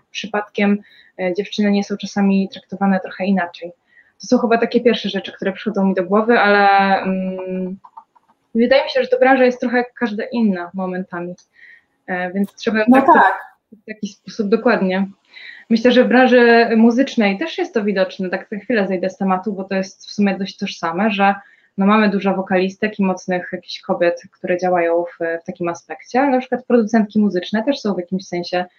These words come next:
Speaker 1: e, gdzieś spychane, a D J ki, które widzimy za konsoletą, są w ogóle,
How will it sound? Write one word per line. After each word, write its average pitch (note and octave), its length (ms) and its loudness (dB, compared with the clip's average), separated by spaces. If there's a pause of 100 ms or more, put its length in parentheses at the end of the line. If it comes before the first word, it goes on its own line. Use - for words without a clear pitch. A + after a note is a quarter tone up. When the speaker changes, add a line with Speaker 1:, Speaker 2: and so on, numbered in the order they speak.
(320)
Speaker 1:
e, F3 320 0
gdzieś F#3 340 -6
spychane, F#3+ 560 -2
a G3+ 200 2
D G3 100 2
J G#3+ 360 4
ki, G#3 380 0
które G3 480 0
widzimy G3 300 0
za G3 100 -4
konsoletą, G3+ 680 -2
są G3+ 200 -4
w G3 60 -4
ogóle, G3+ 360 2